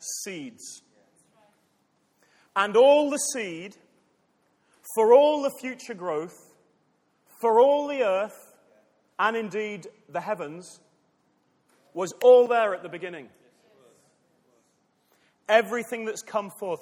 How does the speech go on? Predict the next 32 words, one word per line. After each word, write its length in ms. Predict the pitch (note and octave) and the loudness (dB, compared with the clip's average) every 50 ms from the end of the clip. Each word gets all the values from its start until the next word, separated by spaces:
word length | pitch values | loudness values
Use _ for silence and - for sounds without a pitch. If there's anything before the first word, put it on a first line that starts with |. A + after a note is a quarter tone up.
| - - | -12 -16
since 220 | E3 D3+ C#3+ - | -16 -16 -16 -14
then, 280 | - D#3+ C#3+ B2 B2 G#2+ - _ _ _ _ _ _ _ _ _ _ _ _ _ _ _ _ _ _ | -14 -12 -12 -14 -16 -18 -20 _ _ _ _ _ _ _ _ _ _ _ _ _ _ _ _ _ _
the 80 | - C#3+ | -18 -16
expansion 600 | C#3 - - - - - F#3+ G3 F#3+ - G#3 G3+ | -14 -12 -12 -8 -6 -6 -6 -6 -8 -10 -12 -12
of 100 | F#3 D#3+ | -12 -12
the 80 | F3+ | -12
universe, 680 | F3+ F3+ F3+ F3 E3 E3+ F3 F3 F#3 F3 - - - - _ _ _ _ _ _ _ _ _ _ _ _ _ _ _ _ _ - - - - - | -12 -10 -10 -8 -8 -8 -8 -8 -10 -12 -16 -18 -20 -20 _ _ _ _ _ _ _ _ _ _ _ _ _ _ _ _ _ -18 -14 -12 -8 -2
seven 280 | - G3+ G3 G3+ G3 F#3+ | -2 -2 -2 -2 -6 -10
billion 360 | E3+ G3 F#3+ F#3+ F#3+ F#3 F#3 | -10 -8 -8 -8 -10 -12 -12
human 320 | - F#3+ F#3+ F3+ F3+ F3 D#3+ | -14 -16 -16 -14 -14 -12 -10
beings, 420 | D#3+ D3+ D3+ D3+ D#3 E3 F3 - - - _ _ _ _ _ _ - | -8 -8 -8 -8 -10 -14 -16 -18 -18 -20 _ _ _ _ _ _ -10
that's 180 | C#3 C#3+ - - | -10 -10 -10 -12
the 60 | E3+ | -12
ones 240 | D#3 D#3 D3+ C3+ C#3+ | -10 -10 -10 -8 -8
alive 260 | C#3+ C#3+ C#3+ C#3 C#3 | -8 -6 -8 -8 -10
today. 420 | - D3 B2 C3 B2 A#2+ B2+ D3 D3 _ _ _ _ _ _ _ _ _ _ _ _ _ _ _ _ _ _ _ _ _ _ _ _ _ _ _ _ _ _ _ | -14 -14 -12 -10 -10 -10 -12 -14 -18 _ _ _ _ _ _ _ _ _ _ _ _ _ _ _ _ _ _ _ _ _ _ _ _ _ _ _ _ _ _ _
There's 140 | - C3+ C3 | -20 -20 -14
about 260 | C#3+ D3+ D#3 D#3+ D#3+ | -8 -8 -8 -8 -8
the 80 | - D3+ | -12 -18
same 280 | - - - D#3+ D#3+ D3+ | -14 -12 -12 -10 -10 -12
number 280 | D3+ D3 C#3+ C#3 C#3 | -14 -14 -12 -12 -12
of 80 | C3+ B2 B2 _ | -12 -14 -16 _
lived 300 | - C#3 C#3+ C#3 C3+ - | -16 -14 -12 -12 -12 -14
and 200 | C#3+ C3+ C3+ B2+ | -14 -14 -14 -14
died. 440 | A#2+ C3 B2 A#2 A2+ A2+ A#2+ B2+ - _ _ _ _ _ _ _ _ _ | -12 -12 -12 -12 -14 -14 -16 -18 -20 _ _ _ _ _ _ _ _ _
There's 160 | C#3+ C3 C#3+ | -20 -18 -16
more 240 | D3 D#3+ F3 F3+ F3 | -10 -8 -6 -6 -6
people 340 | F3+ F#3 F3 F3 F3+ F3+ E3+ | -6 -8 -10 -10 -10 -12 -10
alive 340 | E3 E3 E3 D#3+ D#3+ D#3+ | -10 -8 -10 -10 -10 -12
today 540 | - - D#3 C#3 D#3 C#3 B2+ A#2+ A#2+ C3 C3+ - _ _ _ _ _ _ _ _ _ | -16 -20 -16 -12 -10 -10 -8 -10 -12 -14 -16 -20 _ _ _ _ _ _ _ _ _
than 100 | C#3 C#3 | -14 -14
have 140 | C#3 C3+ - | -14 -14 -12